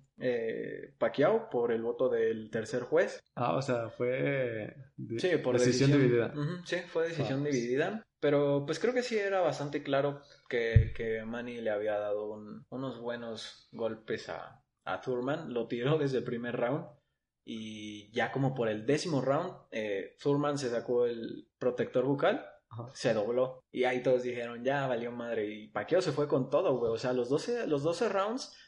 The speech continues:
Speaker 1: se veía un poco más cansado Pacquiao, pero nunca, nunca aflojó, güey. Todavía a sus cuarenta años, Thurman al parecer tiene treinta, algo así. Le escuché que tienen diez años de diferencia. Y todavía tiene bastante nivel este peleador. ¿De dónde es Pacquiao?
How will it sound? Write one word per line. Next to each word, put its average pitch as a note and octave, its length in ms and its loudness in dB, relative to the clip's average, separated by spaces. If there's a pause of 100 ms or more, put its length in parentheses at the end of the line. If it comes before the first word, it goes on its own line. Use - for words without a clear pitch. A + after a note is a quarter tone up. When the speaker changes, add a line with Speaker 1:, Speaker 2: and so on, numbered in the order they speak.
(160)
Speaker 1:
se - 160 -2
veía C3 200 4
un A3 60 2
poco A#3+ 180 0
más G#3+ 180 -2
cansado G3 300 -4
Pacquiao, D#3 380 0
pero A#2+ 260 2
nunca, C#3+ 540 -2
nunca C3 220 -4
aflojó, - 400 -2
güey. A#2+ 160 -2 (180)
Todavía D#3 640 4 (360)
a B2+ 100 2
sus B2 160 -4
cuarenta D#3 440 0
años, F#3 560 -8
Thurman D3 380 -2
al A#2 140 -2
parecer A#2 280 -4
tiene C#3 220 -4
treinta, C3+ 480 -2
algo D#3 160 0
así. E3 340 -4 (300)
Le B2+ 120 -4
escuché B2 320 -6
que C3+ 400 0 (120)
tienen B2+ 260 -2
diez B2 200 2
años B2+ 140 -6
de A#2 100 -2
diferencia. A2+ 680 -6
Y A#2+ 500 -12 (280)
todavía C3 580 -2
tiene B2 220 -6
bastante A#2 500 -8
nivel G#2+ 320 -10
este G#2 380 -20 (120)
peleador. A2 680 -6 (320)
¿De A#2+ 100 -8
dónde F3+ 280 -2
es C#4 120 -8
Pacquiao? C#4+ 400 -6